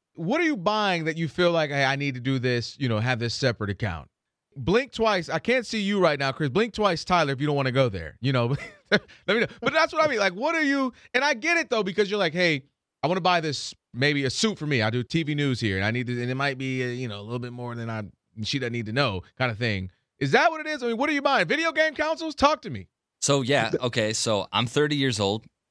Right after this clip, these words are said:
Speaker 2: Not to age myself or do anything along those lines, but I still play video games.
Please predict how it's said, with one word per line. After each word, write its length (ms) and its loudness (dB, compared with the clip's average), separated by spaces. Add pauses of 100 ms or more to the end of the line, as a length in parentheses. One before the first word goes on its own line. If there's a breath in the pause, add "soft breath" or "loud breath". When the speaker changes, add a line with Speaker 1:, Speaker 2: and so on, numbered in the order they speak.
(120)
Speaker 2:
Not 200 -4
to 140 -8
age 160 -2
myself 440 -4
or 140 -6
do 200 -8
anything 300 -6
along 220 -4
those 200 -2
lines, 240 -2
but 160 0
I 140 2
still 180 -2
play 180 -2
video 220 0
games. 420 -4